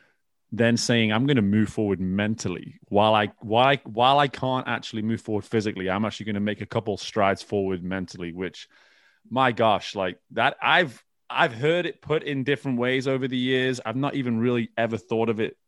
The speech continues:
that way, in the sense of being physically stuck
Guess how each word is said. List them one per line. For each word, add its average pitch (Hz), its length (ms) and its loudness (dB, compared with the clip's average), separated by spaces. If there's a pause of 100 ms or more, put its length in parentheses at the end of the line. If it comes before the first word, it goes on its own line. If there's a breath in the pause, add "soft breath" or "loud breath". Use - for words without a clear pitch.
that 101 360 -2
way, 92 340 -6
in 101 120 -8
the 98 100 -4
sense 104 300 -6
of 92 240 -10 (220)
being 113 320 0
physically 110 720 -6 (760)
stuck - 560 2